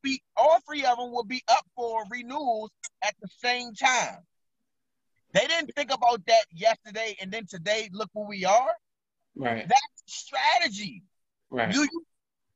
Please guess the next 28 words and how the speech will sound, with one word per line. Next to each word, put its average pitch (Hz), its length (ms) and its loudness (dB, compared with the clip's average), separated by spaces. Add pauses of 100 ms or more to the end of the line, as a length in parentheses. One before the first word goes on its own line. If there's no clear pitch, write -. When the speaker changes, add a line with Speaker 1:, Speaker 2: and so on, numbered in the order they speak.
(160)
Speaker 1:
do 294 160 4
you 339 160 0 (180)
think 330 260 4 (1040)
that 247 160 2
if 240 160 -2
they 285 120 4
would 311 120 -2
have 262 80 -8
been 269 140 -6
talking 285 300 2
about 285 380 2
that 285 220 4 (640)
in 247 180 -6 (100)
public 320 380 2 (1500)
beforehand, 285 640 4
Speaker 2:
<laughs> - 40 -2
Speaker 1:
then, - 180 2 (720)
yeah, 185 1080 -2 (200)
I'll 320 200 6
give 214 220 -12
you 226 100 -14
that. 208 120 -10 (220)
No, 311 320 0 (160)
somebody, 311 420 0 (460)
some, 311 320 2 (500)
it's 233 240 0
probably 294 220 4 (160)
Pat 269 180 2